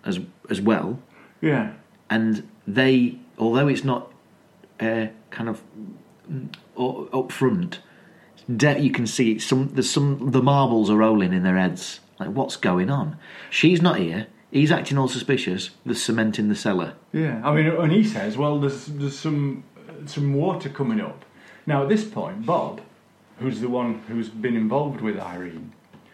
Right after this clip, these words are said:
Speaker 2: gets really, really defensive and, and possibly even aggressive over this suggestion.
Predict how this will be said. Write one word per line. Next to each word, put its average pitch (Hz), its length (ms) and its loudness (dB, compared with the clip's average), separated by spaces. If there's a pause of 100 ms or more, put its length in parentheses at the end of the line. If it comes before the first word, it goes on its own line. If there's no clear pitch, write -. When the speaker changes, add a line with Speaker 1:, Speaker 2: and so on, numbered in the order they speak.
(440)
Speaker 2:
gets 175 300 -2
really, 208 280 0
really 151 320 2
defensive 110 800 -2
and, 160 160 -2
and 160 300 -2
possibly 135 480 -2
even 117 120 0
aggressive 127 460 0
over 101 260 -4
this - 220 -2
suggestion. 104 600 -10